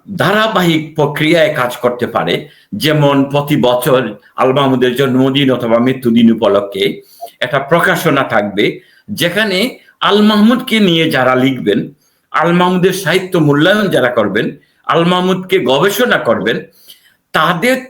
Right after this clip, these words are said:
থেকে বাছাই করে একজনকে পুরস্কৃত যদি করা হয়,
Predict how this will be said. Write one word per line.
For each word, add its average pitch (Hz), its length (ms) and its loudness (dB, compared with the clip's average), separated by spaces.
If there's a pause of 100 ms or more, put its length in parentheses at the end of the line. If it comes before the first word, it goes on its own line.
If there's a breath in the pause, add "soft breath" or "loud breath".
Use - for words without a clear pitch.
থেকে 196 320 0
বাছাই 151 440 0
করে 160 260 0
একজনকে 139 480 0
পুরস্কৃত 123 540 -2
যদি 110 280 0
করা 90 260 0
হয়, 87 280 -2